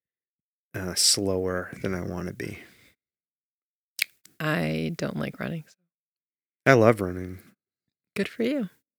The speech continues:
Speaker 1: So, um, <sighs> so anyways, um,
Speaker 2: Anyways, I'm very sorry. I
Speaker 1: Sorry what? That
Speaker 2: I
Speaker 1: I'm
Speaker 2: hope
Speaker 1: forty-eight?
Speaker 2: No. <laughs>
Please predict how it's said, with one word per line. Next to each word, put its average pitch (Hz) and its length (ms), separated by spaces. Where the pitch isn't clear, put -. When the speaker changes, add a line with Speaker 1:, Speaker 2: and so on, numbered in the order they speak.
Speaker 1:
So, 92 420
um, 143 440
<sighs> - 1800
so 117 300
anyways, 95 640
um, 107 100
Speaker 2:
Anyways, 165 480
I'm 165 180
very 180 240
sorry. - 680
I 151 560
Speaker 1:
Sorry 107 320
what? 95 360
That 101 120
Speaker 2:
I - 60
Speaker 1:
I'm 160 60
Speaker 2:
hope 160 180
Speaker 1:
forty-eight? 104 480
Speaker 2:
No. 139 160
<laughs> - 60